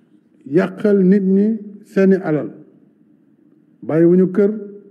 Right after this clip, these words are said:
bàyyiwuñu l'hôpital, bàyyiwuñu benn service.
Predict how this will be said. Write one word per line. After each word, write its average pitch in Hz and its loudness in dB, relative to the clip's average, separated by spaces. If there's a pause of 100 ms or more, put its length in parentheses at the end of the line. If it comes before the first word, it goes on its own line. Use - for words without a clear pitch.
(140)
bàyyiwuñu 156 2
l'hôpital, 175 -2
bàyyiwuñu 147 0
benn 185 2
service. 165 -4